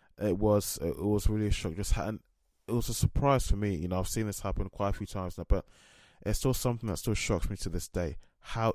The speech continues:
easily the, the leg breaks when it's just merely checked, but the other opponent just has to move their leg in, in a particular direction to stop their, just stop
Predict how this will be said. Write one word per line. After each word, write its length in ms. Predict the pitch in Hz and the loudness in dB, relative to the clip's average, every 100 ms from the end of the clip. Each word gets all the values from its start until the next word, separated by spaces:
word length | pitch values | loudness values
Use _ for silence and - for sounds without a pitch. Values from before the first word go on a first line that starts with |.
| - | 0
easily 540 | 107 107 - 90 90 | -2 0 -2 -4 -4
the, 360 | 82 - 69 95 - | -2 -4 -4 -8 -8
the 100 | - | -4
leg 260 | 95 98 90 - | -2 0 -2 -2
breaks 500 | 92 92 78 - - | 0 0 -2 -2 0
when 220 | 95 90 - | 0 -2 -6
it's 200 | - 85 | -10 -8
just 180 | 101 - | -8 -6
merely 420 | 92 95 92 92 - _ _ _ | -2 0 0 -2 -6 _ _ _
checked, 400 | - 110 85 - | -4 -4 0 0
but 160 | 90 - | -2 -2
the 120 | 98 | 0
other 180 | 101 - | 0 -2
opponent 420 | 87 - 104 90 | 4 4 4 0
just 140 | 95 - | -4 -6
has 160 | 92 | -6
to 80 | - | -6
move 260 | 95 98 92 | -4 -4 -2
their 160 | 90 | -4
leg 320 | 90 92 87 - | -4 -4 -6 -8
in, 180 | 67 78 | -12 -12
in 100 | 82 - | -8 0
a 80 | |
particular 240 | - 92 85 | 0 0 -6
direction 480 | 85 90 82 - 82 | -2 -2 -2 -4 -8
to 240 | - 82 - _ _ _ - | -8 -8 -10 _ _ _ -14
stop 320 | - 107 - | -2 0 0
their, 160 | - 90 - - _ | -4 -6 -6 -20 _
just 160 | - 98 | -4 -4
stop 200 | - 95 | -2 -2